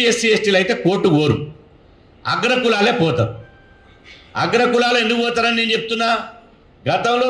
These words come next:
రెండు వేల పద్దెనిమిదిలో నేనే హైకోర్టులో కేసు వేసిన, ఒక మెదక్ జిల్లా నుంచి స్వప్నారెడ్డి, మహబూబ్నగర్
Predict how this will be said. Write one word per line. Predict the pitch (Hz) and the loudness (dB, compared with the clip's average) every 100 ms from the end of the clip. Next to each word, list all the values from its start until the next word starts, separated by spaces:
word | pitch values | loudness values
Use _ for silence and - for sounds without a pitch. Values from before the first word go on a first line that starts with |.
| 220 | 2
రెండు | 226 | 4
వేల | 240 247 240 | 2 2 2
పద్దెనిమిదిలో | 202 226 233 220 240 208 | 0 2 0 0 0 0
నేనే | 226 233 | 0 2
హైకోర్టులో | 214 214 220 214 214 | 0 0 -2 -2 -2
కేసు | 208 196 | -2 0
వేసిన, | 196 196 214 269 277 - - - _ _ _ - - - | -2 -2 -2 -2 -4 -12 -20 -20 _ _ _ -20 -8 -4
ఒక | - 208 196 175 135 143 | -2 0 0 -2 0 0
మెదక్ | 196 233 240 | 2 0 0
జిల్లా | 233 214 220 | 0 0 0
నుంచి | - 202 | 0 -2
స్వప్నారెడ్డి, | 185 180 233 220 196 233 196 | -2 -2 0 0 0 0 0
మహబూబ్నగర్ | 190 220 214 202 | 0 0 0 -2